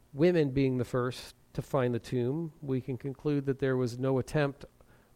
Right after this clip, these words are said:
on the disciples' part to polish the story, to, to take this false thing that wasn't true and make it look as much like a true story as they can.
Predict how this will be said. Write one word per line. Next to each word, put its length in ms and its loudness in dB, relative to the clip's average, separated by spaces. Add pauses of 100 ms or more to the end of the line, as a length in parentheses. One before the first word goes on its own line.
on 120 2
the 60 -2
disciples' 480 -2
part 420 -2
to 400 0 (480)
polish 480 2
the 100 -8
story, 720 -2 (380)
to, 680 -2
to 100 -12
take 220 -4
this 160 -4
false 380 0
thing 240 -2
that 100 -4
wasn't 340 -2
true 320 0
and 200 -2
make 180 0
it 100 -2
look 220 0
as 160 -4
much 340 -2
like 320 -4 (220)
a 80 -4
true 220 -6
story 340 0
as 120 -2
they 100 -4
can. 520 0